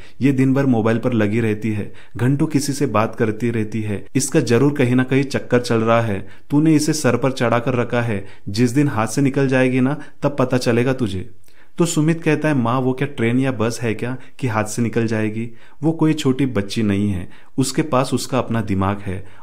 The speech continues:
और उसे जब मुझे छोड़कर जाना होगा ना, तब बताकर चली जाएगी। तुम जाओ और अपने कमरे में आराम करो, मुझे काम करने दो।" फिर अगले सीन में दिखाया जाता है नीलू अपने बॉयफ्रेंड के पास जाती है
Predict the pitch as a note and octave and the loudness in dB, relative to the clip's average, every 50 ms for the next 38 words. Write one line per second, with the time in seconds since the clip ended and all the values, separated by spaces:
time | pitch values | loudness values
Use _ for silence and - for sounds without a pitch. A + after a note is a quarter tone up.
0 | - D3 D#3 D#3 D3+ D3+ E3 D3 C#3 D3+ D3+ D3 D3 D3 D3+ D3+ - - A#2+ A2+ | -4 0 0 0 2 2 2 2 2 2 2 2 2 2 2 0 -2 -2 0 0
1 | A2+ A2 C#3+ C3 A2+ G#2+ G#2+ G#2 A2+ B2 B2+ A#2+ A2 A#2 A2+ A2+ B2 C#3+ C#3 - | 0 0 0 -2 0 0 2 2 2 2 0 0 -2 -2 -2 -2 -2 -4 -4 -6
2 | C3+ A2+ G#2+ G#2 G#2 G2+ A2 - C3 B2 - - G#2+ G2 G#2 G2+ G#2+ G2+ G2 G2 | -4 -2 -2 -2 -2 -2 -2 -4 -4 -6 -4 -2 -2 0 0 0 -2 -2 -2 -4
3 | F#2+ F#2+ - - - - - - - - D3+ C#3 B2 A2+ A#2 B2 C#3 C#3+ D3 C#3 | -4 -6 -8 -8 -10 -12 -14 -6 -2 0 2 2 2 4 4 4 4 4 2 0
4 | C#3 C#3 C#3 C3 - A#2 G#2+ A2+ A#2 A#2+ B2 A#2 A2 G2+ G2 G2+ G#2 G#2 G2+ G#2 | 0 0 -2 -2 0 -2 -2 0 0 0 0 0 0 0 0 0 0 -2 -2 -4
5 | F#2+ F#2+ F#2 - - - - - B2 B2+ B2 C3+ C3+ C3+ B2 A2+ A2 A2+ G#2 A2 | -4 -6 -8 -10 -12 -12 -6 0 2 2 2 2 0 0 0 0 0 0 -2 -2
6 | G2+ G2+ G2 F#2+ F2 F#2+ G2 G2+ - - - - - F3 D#3+ D#3+ C#3+ D3 D3+ D#3 | -2 -2 -2 -2 -4 -6 -8 -10 -12 -12 -14 0 2 4 4 6 6 4 2 2
7 | D#3 - C#3+ C#3+ D3 D3 - A2 G2 A#2+ A#2+ B2 A#2+ A2+ A2+ G#2+ G#2 G#2 A#2 A#2 | 2 2 2 2 2 2 2 0 0 0 0 0 2 2 2 0 0 0 -2 0
8 | C3 B2+ B2 A#2 A#2 B2+ C3 B2 G2+ C3 B2+ A2 G#2 G2+ G2 G2+ - A2 A2 G#2 | 2 2 2 2 2 2 2 2 2 0 0 0 0 0 -2 -2 -2 -2 -2 -2
9 | A#2 G#2 G#2+ A2 A2+ G2+ G2+ G2+ F#2 F2+ - G#2 G2+ G2+ A2 A#2+ | -4 -2 -2 -2 -2 -2 -2 -4 -4 -4 -4 -4 -4 -4 -6 -8